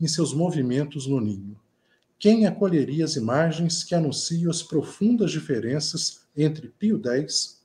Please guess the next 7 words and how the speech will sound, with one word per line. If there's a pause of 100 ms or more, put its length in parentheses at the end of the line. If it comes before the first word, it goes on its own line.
e
Paulo
sexto? (1900)
O
Papa
Paulo
sexto,